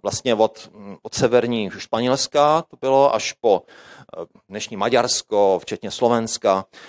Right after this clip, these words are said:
eh, mělo velikánský vliv a jeden z největších králů byl Karel Veliký. A on měl takový kočovný dvůr.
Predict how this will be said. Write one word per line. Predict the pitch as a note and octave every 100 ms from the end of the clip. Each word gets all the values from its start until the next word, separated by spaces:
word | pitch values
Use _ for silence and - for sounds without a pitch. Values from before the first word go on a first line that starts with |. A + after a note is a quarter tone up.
| -
eh, | - F#2+
mělo | A#2 A#2+
velikánský | A#2 A2+ A#2+ A2 - G#2
vliv | A2+ A3 - - _ _ - - _
a | F#2+ F#2+ G2
jeden | A#2 B2+ A2+
z |
největších | A#2+ B2+ C#3 D#3 D3+
králů | - A#2+ G2+ G#2+ G#2+
byl | G#2+ G2+
Karel | G#2 A#2+ A2+ A2
Veliký. | G2 G2 - - _ _ _ _ -
A | G2 F2+
on | G#2 A#2
měl | D#3+ F3 F#3 F3+ _
takový | - C3+ C3+
kočovný | - C3 D3 D3 C#3 B2+ - _
dvůr. | B2+ G#2+ C#3+ B2+ F#2